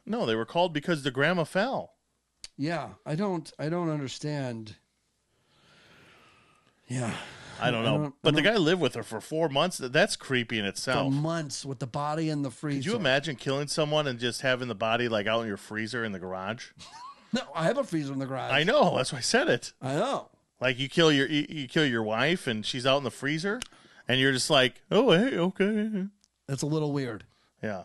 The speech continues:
Speaker 1: And I'm like, "Hey, where's your wife?" You're like, "Oh, she, she's working.
Speaker 2: She's
Speaker 1: She's
Speaker 2: on a
Speaker 1: somewhere."
Speaker 2: work trip.
Speaker 1: Yeah. "Oh, every week for the past six, uh, six months?" "Yeah, she's busy."
Speaker 2: Busy, man.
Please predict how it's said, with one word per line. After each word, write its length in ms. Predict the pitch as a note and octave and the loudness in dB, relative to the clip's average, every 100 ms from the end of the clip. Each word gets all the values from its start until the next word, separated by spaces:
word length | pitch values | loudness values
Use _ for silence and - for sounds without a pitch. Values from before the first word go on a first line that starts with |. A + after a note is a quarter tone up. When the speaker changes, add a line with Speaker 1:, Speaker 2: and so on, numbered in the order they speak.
| - - | -14 -10
Speaker 1:
And 100 | B2 | -2
I'm 60 | |
like, 140 | D3+ C#3 | 0 2
"Hey, 140 | G#3 | 2
where's 240 | E3 F3 | 4 2
your 100 | D#3+ | 2
wife?" 180 | E3+ F3 | 0 0
You're 100 | C3+ | 0
like, 100 | E3+ | 0
"Oh, 120 | G#3+ | -2
she, 240 | G3 F#3+ F#3 | -2 -4 -6
she's 260 | F#3 F#3 - | -6 -10 -6
working. 260 | F#3+ - | -6 -6
Speaker 2:
She's 100 | D#3 | -6
Speaker 1:
She's 140 | D#3+ F#3 | -4 -2
Speaker 2:
on 140 | A#3 | -2
a 40 | A3 | -2
Speaker 1:
somewhere." 220 | A3 C#4 | 2 2
Speaker 2:
work 160 | - - | 2 -4
trip. 340 | G3+ G3+ G3+ _ | -2 -2 -4 _
Speaker 1:
Yeah. 220 | E3+ E3 - _ | -10 -8 -12 _
"Oh, 160 | F#3+ E3+ | 2 6
every 300 | D3+ D#3+ E3 | 6 4 2
week 220 | D#3+ F3+ | 0 0
for 80 | E3+ | -4
the 60 | D3+ | 0
past 280 | E3+ D#3+ | 0 0
six, 220 | - E3+ - | -2 -6 -2
uh, 200 | E3+ D#3 | 2 2
six 260 | D#3 F#3 - | 2 -4 0
months?" 200 | G3 - - - - | -2 -2 -10 -8 4
"Yeah, 320 | G3 C4+ A#3+ | 6 6 4
she's 200 | - G#3+ | -2 -4
busy." 300 | G#3+ A3+ G#3+ - _ _ - - - | -2 -4 -8 -18 _ _ -20 -12 -2
Speaker 2:
Busy, 320 | F3 - D3 | -2 0 -2
man. 380 | C3+ C#3+ C#3 | 0 -2 -2